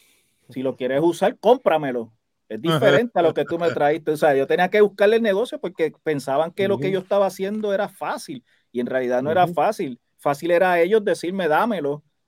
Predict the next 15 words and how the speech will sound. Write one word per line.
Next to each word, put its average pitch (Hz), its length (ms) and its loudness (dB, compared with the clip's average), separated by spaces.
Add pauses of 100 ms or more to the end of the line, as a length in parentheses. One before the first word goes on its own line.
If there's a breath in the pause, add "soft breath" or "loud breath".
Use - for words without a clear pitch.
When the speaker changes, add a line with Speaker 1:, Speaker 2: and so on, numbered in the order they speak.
(100)
Speaker 1:
y 127 140 -10
yo 135 120 -2
decía 143 320 -2
como 127 240 -4
que, 113 160 -6
"Dámelo, 208 520 -2
¿y 127 180 -4 (320)
dónde 139 220 -6
está 143 200 -4
todo 156 120 -4
el 151 80 -18
trabajo?", 170 380 -2
tú 143 120 -16
sabes. 120 300 -4 (560)
Pero 170 380 4